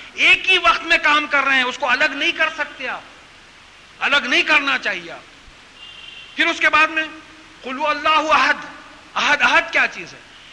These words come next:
Indivisible unity، the unique۔ اس کو اور تقسیم نہیں کر سکتے آپ۔ ایک یونٹ ہے، اس کو تقسیم نہیں کر سکتے، یہ احد ہے۔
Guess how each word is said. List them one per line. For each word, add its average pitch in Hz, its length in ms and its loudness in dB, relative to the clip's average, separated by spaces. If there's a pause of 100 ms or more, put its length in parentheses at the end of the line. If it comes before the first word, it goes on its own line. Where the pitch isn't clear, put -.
(380)
Indivisible 359 760 -2
unity، 320 520 -4
the 254 200 -2
unique۔ 359 380 0 (1300)
اس 269 140 -10
کو 311 120 -4
اور 311 240 2
تقسیم 339 380 -2
نہیں 349 120 -6
کر 311 140 -6
سکتے - 280 -14
آپ۔ 143 80 -16 (1400)
ایک 311 260 4
یونٹ 330 340 0
ہے، 294 60 0
اس 285 140 0
کو 269 80 -6
تقسیم 277 380 -6
نہیں 269 120 -4
کر 214 140 -8
سکتے، 160 280 -18
یہ 180 180 -10
احد 170 240 -8
ہے۔ - 140 -20